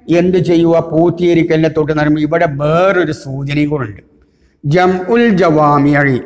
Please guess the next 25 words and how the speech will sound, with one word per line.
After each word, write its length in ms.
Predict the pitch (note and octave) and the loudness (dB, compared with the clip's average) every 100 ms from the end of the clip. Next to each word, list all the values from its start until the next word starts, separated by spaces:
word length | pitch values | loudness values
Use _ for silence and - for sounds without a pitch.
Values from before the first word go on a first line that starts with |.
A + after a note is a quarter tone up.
| - - _ | -10 -20 _
ഏ, 80 | E3 F3 D#3 E3 | -2 0 0 0
ഒന്നും 560 | E3+ G3 G#3 A3+ A3 | 2 2 2 2 0
പുറത്തല്ല, 480 | A3 D#3 D3 D#3+ D#3 | 0 0 0 0 0
ലോകത്തുള്ള 800 | D3 D#3 F#3 G3+ G#3+ E3+ D#3+ E3 E3+ | 2 2 2 0 0 0 0 0 -2
ഗ്രന്ഥ 320 | B2 C3+ D3 | -2 -2 0
ഈ-, 320 | C#3+ D3+ D3 - | 0 0 -2 -4
ഇത്യാദി 560 | D#3 D#3+ G3 F#3 D#3 D#3 | -4 -2 0 0 2 0
വിഷയങ്ങളിലുള്ള 840 | B2+ D3 D3 D#3+ D#3+ D#3+ F3 G#3 - - - - | -2 -2 -2 0 0 2 2 0 -2 -14 -12 -2
മുഴുവൻ 500 | G3+ A#3+ B3+ C#4 B3+ - - | 2 2 2 2 0 0 0
കാര്യങ്ങളും 680 | D#3+ E3+ E3 E3+ E3+ G3 - | 2 2 2 2 2 -2 -2
എന്തിൽ 300 | D3+ E3 G3+ | 0 2 2
ഉൾക്കൊണ്ടിട്ടുണ്ട്? 720 | F3 D3+ E3 D#3+ D#3 D3+ D3 D3 | 2 0 0 0 2 0 0 0
നമ്മുടെ 360 | C3+ C#3+ E3+ F#3+ - - - | 0 -2 -2 -2 -4 -10 -2
ഈ 100 | A#3+ | 0
ജംഉൽ 380 | E3 D3+ E3 F3 | 2 0 0 0
ജവാമിയിൽ 340 | D3+ D3+ D#3 | 0 0 0
ഉൾക്കൊണ്ടിട്ടുണ്ട് 1080 | D#3 D3 D3 - F3 D#3+ D#3 C#3+ C#3 D#3 F3 - - - - - | 0 -2 -2 -2 -2 -2 -2 -2 -2 0 -2 -4 -20 -18 -10 -2
എന്നതിലേക്കൊരു 720 | E3+ G3+ F#3+ F3+ F3 D3+ D#3 | 2 4 2 2 2 2 0
സൂചനയാണ് 880 | D#3 D#3 G#3+ C4 C4 F#3+ D3 C3+ C3+ | 0 0 2 4 2 2 2 2 2
എന്നാണ് 380 | C3 B2+ B2 | 0 0 -2
ഷാ-, 200 | A#2 - - _ - | -8 -12 -14 _ -4
ആ 60 | D#3 | -2
ഷാരി 320 | - A#2+ C3+ | 0 0 2
പറയാൻ 360 | C3 A2+ A#2 A2 | 0 0 0 -2
പോകുന്നത്. 200 | F#2 | -6